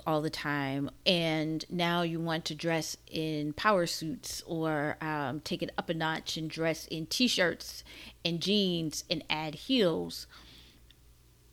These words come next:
Am I going to be uncomfortable in it? Yes, you will be uncomfortable in it, but as we d-, we have to practice it,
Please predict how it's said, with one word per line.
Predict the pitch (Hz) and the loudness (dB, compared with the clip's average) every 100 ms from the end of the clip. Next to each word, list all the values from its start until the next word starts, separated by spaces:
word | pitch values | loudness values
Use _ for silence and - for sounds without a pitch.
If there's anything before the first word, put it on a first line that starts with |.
| - - - - - - - - - - - _ - | -20 -20 -20 -20 -20 -20 -20 -20 -20 -20 -20 _ 0
Am | 202 185 | 4 6
I | 190 | 6
going | 175 170 | 6 2
to | 170 | 0
be | 160 170 175 | -4 0 2
uncomfortable | 165 - 202 - 226 247 | 2 0 -4 -2 0 2
in | 262 | 4
it? | 269 - - - | 2 -2 -14 -8
Yes, | 180 165 208 - - - - - - - - - - | 2 2 2 -2 -10 -18 -20 -20 -20 -20 -20 -18 -4
you | 180 | 0
will | 165 165 | 2 4
be | 170 | 4
uncomfortable | 185 202 202 - 160 156 | 4 4 0 0 -6 -4
in | 151 | -2
it, | 160 - | -4 -4
but | - - | -4 -2
as | - 175 190 180 | 0 2 2 0
we | 180 202 180 180 | -2 -2 -2 -8
d-, | - 160 - - | -12 -10 -10 -6
we | 185 | -6
have | - 196 | 2 2
to | - | 2
practice | 185 - 202 - 156 - | -4 0 0 0 -8 -6
it, | 156 | -6